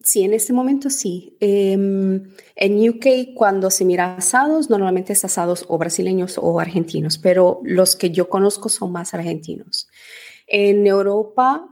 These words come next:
sí hay muchos argentinos, uruguayos, brasileños, muchos brasileños.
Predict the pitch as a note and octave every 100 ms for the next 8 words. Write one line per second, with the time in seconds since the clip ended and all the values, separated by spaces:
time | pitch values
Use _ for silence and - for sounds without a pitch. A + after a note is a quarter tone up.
0 | _ _ - - - G#3+ G#3 G3 G3 F#3+
1 | F#3+ G3+ F#3+ E3+ E3+ F3+ - A#3 G#3 G3
2 | F#3+ F#3 E3 F3+ F3+ E3+ E3 E3 E3+ D#3+
3 | D#3+ D#3+ E3+ E3+ E3 D#3+ F3+ F#3+ F#3 E3+
4 | E3 E3+ - D#3+ D#3 E3 F3+ -